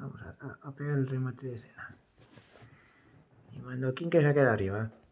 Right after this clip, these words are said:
Pues nada, vídeo corte de hoy. De cómo los enanos presionan pa dormir. ¿Eh? ¿Cómo contestan las ninfas?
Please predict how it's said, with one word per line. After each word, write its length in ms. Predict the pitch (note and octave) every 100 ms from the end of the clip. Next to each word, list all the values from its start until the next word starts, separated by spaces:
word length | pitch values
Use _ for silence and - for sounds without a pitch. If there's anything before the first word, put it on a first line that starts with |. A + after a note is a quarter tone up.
| _ - _ _ _ _ _ _
Pues 120 | - C#3
nada, 340 | F3+ D3+ - - -
vídeo 260 | - - C3+
corte 300 | C#3 A#2+ A#2+
de 100 | A2
hoy. 240 | C3 A2+ - _ _ _ _ _ _
De 300 | C#3 A#2 A2+
cómo 340 | - D3 C3+ C3
los 200 | B2+ A2+
enanos 380 | A#2+ C#3 C3 -
presionan 800 | A#2+ B2 A2+ D3+ E3 C#3 A#2 A2
pa 140 | B2+ B2+
dormir. 680 | C#3 C#3+ F#3 G#2+ F#2+ - - - F#3 F3 _ _ _ _ _ _ _ - - - - - - - - - - - - - - - - _ _
¿Eh? 460 | - B2 C#3 E3 F#3
¿Cómo 200 | F3+ E3+
contestan 440 | D#3+ D#3 D3+ C#3+ D3
las 140 | C#3+
ninfas? 580 | C3+ A#2 A2+ G#2+ G2+ G2